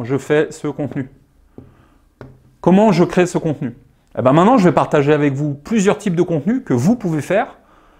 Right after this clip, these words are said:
et qui vont réchauffer et qui vont vous permettre de faire des ventes. Et vous n'aurez plus besoin d'aller chercher le petit hack, la petite astuce, la couleur magique, la phrase qui persuade, machin, et, et autres, et autres, euh, âneries. Enfin, âneries, ça joue, mais à la marge.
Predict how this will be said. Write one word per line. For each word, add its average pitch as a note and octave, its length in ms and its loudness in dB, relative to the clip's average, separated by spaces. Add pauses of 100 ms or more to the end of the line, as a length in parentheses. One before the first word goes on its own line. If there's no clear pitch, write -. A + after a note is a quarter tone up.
(220)
et C#3 60 -2
qui F3 160 2
vont A3+ 220 6
réchauffer D3+ 640 -2 (340)
et - 80 -10
qui F#3+ 160 0
vont C4 200 4
vous G3+ 120 0
permettre E3 360 2
de D3 80 0
faire D3 180 2
des C3 100 -4
ventes. A#2+ 260 -8 (380)
Et D#3 60 2
vous G3 140 2
n'aurez G3+ 200 4
plus G#3 80 -2
besoin G3 300 2
d'aller D#3+ 180 0
chercher - 320 -6
le D#3 140 -2
petit - 280 -12
hack, E3 280 0
la D#3+ 80 -2
petite - 240 -10
astuce, D#3+ 480 -4 (240)
la C#3 100 2
couleur E3+ 380 2
magique, D#3 440 -2
la D3+ 120 0
phrase C#3+ 560 -4
qui D3 140 -12
persuade, D3 600 -2
machin, C#3 340 -2
et, A#2+ 220 -4
et C#3+ 140 0
autres, D3+ 440 0
et C#3+ 120 -2
autres, D3+ 320 -2
euh, B2 220 -2
âneries. D3 380 0 (220)
Enfin, - 300 -4 (160)
âneries, C#3+ 440 -2 (360)
ça F#3+ 220 0
joue, G3+ 260 2
mais C#3+ 100 0
à C#3+ 100 2
la D3+ 120 2
marge. C3 400 -2